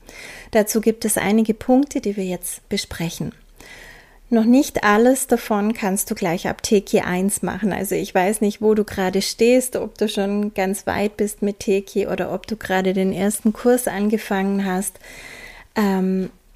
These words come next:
es soll dir auch eine positive Aussicht geben, dass noch viel kommt und eine Möglichkeit wäre es, auch dir zwischenzeitlich einfach mal eine Einzelsitzung bei jemandem aus unserem Team oder bei jemand anderem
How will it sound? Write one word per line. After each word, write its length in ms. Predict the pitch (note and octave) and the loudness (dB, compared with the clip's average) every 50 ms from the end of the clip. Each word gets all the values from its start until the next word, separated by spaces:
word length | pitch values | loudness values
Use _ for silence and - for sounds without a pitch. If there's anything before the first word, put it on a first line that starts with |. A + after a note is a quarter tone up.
| - - - - - _ | -20 -20 -20 -20 -12 _
es 260 | - G3 G#3+ G#3+ - - | 0 2 2 2 2 2
soll 160 | A#3 A3 A3 | 2 4 4
dir 220 | A#3 A3+ C3+ - | 4 4 2 2
auch 100 | F#3 F#3+ | -2 -2
eine 220 | G#3 - F#3 F#3 G3 | -2 -2 -2 -2 -2
positive 760 | - - G3+ F#3 - - - - - G3 F#3+ - F#3+ - | 0 0 0 0 0 -2 -6 -6 -4 -4 -2 -2 -2 0
Aussicht 560 | - F3+ F3+ F3+ - - G#3 G3 G3 - - - | 0 0 0 -2 0 0 0 -2 -2 -4 -6 -4
geben, 300 | - F3 F3+ F3+ F3+ F#3 | -4 -2 -2 -2 -4 -4
dass 240 | F3+ F3+ F3+ - | -4 -6 -6 -4
noch 140 | - F#3+ - | -4 -6 -6
viel 360 | - - - A3+ A#3 B3+ B3+ | -6 -4 2 4 6 6 6
kommt 600 | A#3+ - - - G#3+ G3 G3+ A3 A#3 A#3 - - - - - - - - - - - - | 4 2 0 0 2 2 4 4 2 2 0 -4 -16 -20 -20 -20 -20 -20 -20 -6 0 2
und 240 | A3+ G#3+ G#3 G#3 G#3 | 4 6 4 4 2
eine 240 | - E3+ F#3+ F#3+ F#3+ | 2 0 2 2 2
Möglichkeit 720 | F#3 F3+ F#3+ G3+ - A3+ G#3 - - G3+ F#3 F#3 - - | 2 0 0 -2 -2 -4 -4 -4 -2 -2 -2 -2 -2 -2
wäre 220 | F#3 F#3 F3 - | -2 -2 -2 -2
es, 240 | D3+ E3 F3 - - | -4 -4 -4 -6 -6
auch 200 | - - F#3 G3 | -6 -6 -8 -6
dir 200 | - - G#3 G3 | -4 -4 -4 -4
zwischenzeitlich 840 | - - G3 G3 - G#3+ G#3 - - F#3 F3+ F3 - - F#3+ F#3 - | -2 -4 -4 -2 -2 -2 -2 -2 -2 -4 -4 -4 -4 -4 -4 -4 -2
einfach 380 | - E3 F3+ G3 - F#3+ - - | -2 -2 -2 -2 -4 -6 -4 -2
mal 360 | F#3+ F#3 F3 F3 F3 F3 F3+ - - - - - - - - - - | 0 0 2 2 0 0 -2 -6 -10 -20 -20 -20 -20 -20 -20 -2 2
eine 300 | - G#3+ G#3 G#3 G3+ D#3+ | 4 6 8 6 6 4
Einzelsitzung 800 | C3+ F3 F3+ G3+ G#3+ - A3+ G#3+ - G#3+ G3+ - - G#3+ G3+ G3 | 2 2 2 2 2 2 0 0 0 -2 -4 -2 0 0 0 0
bei 100 | G3 F#3 | 0 0
jemandem 540 | F3 F#3 F#3 F#3 F#3 F3+ E3+ F3 F#3 F#3 F3+ | 0 0 0 0 0 -2 -2 -2 -2 -4 -4
aus 180 | E3+ F3+ - - | -4 -6 -4 -2
unserem 480 | - G3+ F#3+ - G3 - F3 F3+ G3 | -2 0 -2 -2 -2 -2 -2 -2 -2
Team 380 | - - A#3+ A#3 B3 B3 A#3+ A3+ | 0 2 4 6 6 6 6 4
oder 280 | - - - F3 F#3 | 4 2 0 0 0
bei 200 | F3+ - F#3+ F3 | -2 -2 -2 -2
jemand 380 | F3+ F#3+ F#3+ F#3 F3 F3 F3 - | 0 0 -2 -2 -2 -2 -4 -4
anderem 580 | - F3 F#3+ G#3+ A3 A3 - G#3 G3+ G3+ G3+ | -2 0 2 2 2 2 2 2 2 0 0